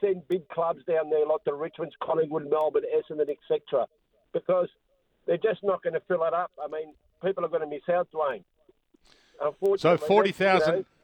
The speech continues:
Speaker 1: that's, you know,
Speaker 2: you don't think forty thousand is justification enough to take the big clubs, including Collingwood, down there?
Speaker 1: No, because I'll get sixty, seventy at the G.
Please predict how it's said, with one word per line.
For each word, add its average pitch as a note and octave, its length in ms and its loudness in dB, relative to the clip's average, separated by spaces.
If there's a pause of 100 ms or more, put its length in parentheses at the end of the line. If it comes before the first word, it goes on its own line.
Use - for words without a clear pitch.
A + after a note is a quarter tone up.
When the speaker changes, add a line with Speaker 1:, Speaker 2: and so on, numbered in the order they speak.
Speaker 1:
that's, G3+ 160 0
you G4 40 2
know, - 60 -2
Speaker 2:
you F3 80 2
don't G3 160 4
think F#3+ 160 -2
forty F#3 280 2
thousand F3 400 2
is D3+ 80 -6
justification E3 800 -2
enough D#3 280 -2
to - 80 -6
take D#3+ 260 0
the D#3 80 -8
big D#3 220 -6
clubs, E3 320 0
including C#3 340 -4
Collingwood, D#3 480 -2
down D3 240 0
there? G#3 220 -6 (1040)
Speaker 1:
No, D#3 380 0
because E3+ 380 0
I'll E3 100 0
get F3 260 0
sixty, F3 400 -2
seventy D#3+ 360 0
at D#3 160 0
the D3+ 80 -4
G. D#3 340 -4